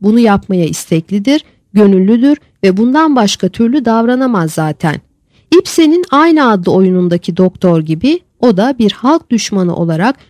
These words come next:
suçlanma olasılığını bile bile göze alır.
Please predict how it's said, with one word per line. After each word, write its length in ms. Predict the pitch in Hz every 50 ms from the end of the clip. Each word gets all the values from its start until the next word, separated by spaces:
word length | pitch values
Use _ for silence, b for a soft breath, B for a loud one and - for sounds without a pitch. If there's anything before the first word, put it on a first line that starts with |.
| b b _
suçlanma 640 | - 247 240 - - 254 269 269 269 277 320 320
olasılığını 840 | 302 262 240 233 - - - 196 190 190 180 170 175 214 262 247 -
bile 300 | 208 208 254 285 294 240
bile 220 | 226 196 196 226
göze 340 | 233 220 208 185 170 160 175
alır. 400 | 156 151 147 147 143 - -